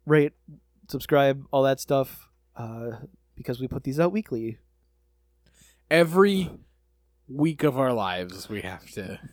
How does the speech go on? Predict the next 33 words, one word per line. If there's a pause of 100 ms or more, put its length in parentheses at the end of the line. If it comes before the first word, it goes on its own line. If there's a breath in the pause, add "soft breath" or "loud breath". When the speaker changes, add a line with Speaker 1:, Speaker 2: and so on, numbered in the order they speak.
(360)
Speaker 1:
And
we're
almost
done
with
Mystic
Knights.
Speaker 2:
We
have
two
more. (140)
Speaker 1:
And
then
we're
gonna
do (180)
the
Transformers
series,
'cause
Jake
doesn't
realize
how
long
those
fucking
movies
are.
Speaker 2:
<laughs>
I
really
am